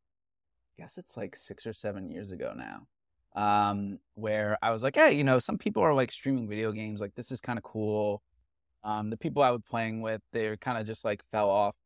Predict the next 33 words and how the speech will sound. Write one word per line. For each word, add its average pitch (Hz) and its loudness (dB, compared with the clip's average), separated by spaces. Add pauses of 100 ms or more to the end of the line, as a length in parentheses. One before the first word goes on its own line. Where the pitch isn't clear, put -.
(320)
and 104 -8
I - -4
was 107 -8
playing 113 -6
by 107 -2
myself 101 -6
at 95 -10
night, 95 -10
and 87 -12
I 92 -12
was 101 -14
like, 107 -10
"Ah, 196 -6 (120)
I - -6
might 170 -6
as 196 -10
well 175 -8
share 131 4
this 117 0
with - -12
someone," 110 -2
<laughs> - -
right? 123 4
So 131 -4
I 120 0
turned 156 0
on 151 0
the 160 -2
camera, 131 0
and 139 -4
we 135 -6
started 127 -2
going. 135 4